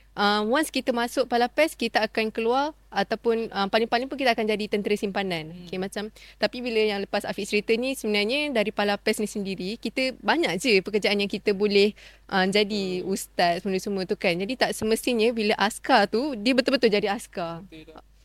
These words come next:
Speaker 1: Macam yang point yang mula-mula tadi yang Afiq cakap, tak semestinya joran A kena guna A je.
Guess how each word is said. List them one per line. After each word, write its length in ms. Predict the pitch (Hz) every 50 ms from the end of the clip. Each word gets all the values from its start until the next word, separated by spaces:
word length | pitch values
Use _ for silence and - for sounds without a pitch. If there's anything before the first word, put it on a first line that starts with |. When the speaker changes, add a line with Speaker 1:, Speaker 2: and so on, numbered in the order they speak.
| _ _ _ _
Speaker 1:
Macam 360 | - 208 208 214 - 254 233 233
yang 260 | 226 220 214 208 208 202 202 208 220 202 _ _
point 220 | _ - 233 214 208
yang 100 | 202 208 208
mula-mula 380 | 214 208 208 208 208 208 202
tadi 200 | 196 214 196 220
yang 120 | 214 190 180
Afiq 180 | 190 - 220 202
cakap, 340 | - 214 202 - 254 254 - - - -
tak 160 | - - -
semestinya 480 | 202 - 196 214 214 - 220 208 208 202
joran 280 | 190 196 190 190 185 180
A 160 | - - 247 277 269
kena 180 | - 220 202
guna 160 | 190 202 196
A 220 | 196 - 208 214 208 208 208 208 208 214 214
je. 260 | - - 170 160 -